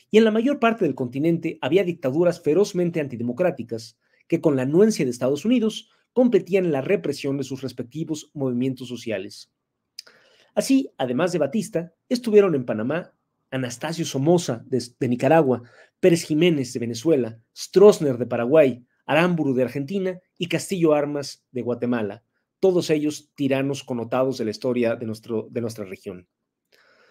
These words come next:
Solo Trujillo, de República Dominicana, resultaba ya demasiado grotesco en su despotismo para merecer una invitación personal, pero en cambio, eh, se aceptó que un hermano suyo acudiera en su representación.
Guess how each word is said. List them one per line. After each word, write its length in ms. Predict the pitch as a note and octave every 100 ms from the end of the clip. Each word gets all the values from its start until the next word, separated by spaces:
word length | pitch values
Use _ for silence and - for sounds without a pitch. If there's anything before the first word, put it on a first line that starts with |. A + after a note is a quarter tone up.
| _ _ _ _
Solo 340 | - - A#3+ A#3+
Trujillo, 540 | G3 F3+ B3 D#3 F#3
de 160 | E3 C3
República 440 | A2+ A#2 D3+ D3+
Dominicana, 640 | C3 C3+ C#3+ D#3 B2 C#3+ -
resultaba 540 | D3+ C#3+ D#3+ C#3+ G3+ F#3+
ya 160 | F3
demasiado 460 | F3+ C#3 A#2+ A#3+ A3
grotesco 520 | C3+ B2 D#3 E3+ E3+
en 40 | C3
su 120 | B2
despotismo 720 | B2+ - D#3 A#3 - F3+ -
para 160 | - D#3+
merecer 400 | C#3+ C#3 E3 E3+
una 120 | E3
invitación 520 | C#3 A#2 A#2 A2+ C3
personal, 580 | B2 B2+ G#3 G#3 A#2+ A#2 _ _ _ -
pero 140 | C#4+
en 80 | B3
cambio, 460 | G#3+ G3+ F3+ G#3 _ _ _ _ _ _ -
eh, 400 | C3+ B2+ A#2+ A#2+ -
se 160 | - G3+
aceptó 400 | F3 C#3+ G#3 G3+
que 100 | F#3+
un 60 |
hermano 280 | D#3 D#3+ E3
suyo 420 | E3 A#3 D3+ F3 -
acudiera 380 | C3 C#3+ C#3+
en 60 | C#3+
su 100 | C3
representación. 840 | A#2 A2+ A2 A2 G2 - F#2 D#2+